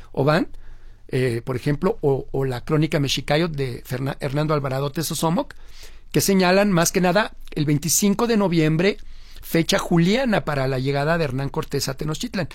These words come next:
lo que nos implicaría que realmente el momento de ese encuentro sería el cinco de noviembre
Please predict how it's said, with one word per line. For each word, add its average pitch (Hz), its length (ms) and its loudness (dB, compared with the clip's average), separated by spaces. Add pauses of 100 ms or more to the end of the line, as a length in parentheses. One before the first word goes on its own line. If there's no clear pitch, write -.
(320)
lo 175 380 6
que 202 160 4
nos 190 280 4
implicaría 208 720 0
que 156 120 -2
realmente 180 540 0
el 143 60 2
momento 147 460 0
de 143 100 0
ese 143 140 0
encuentro 180 560 0 (300)
sería 160 560 2
el 139 140 0
cinco 180 460 2
de 208 100 -2
noviembre 208 640 0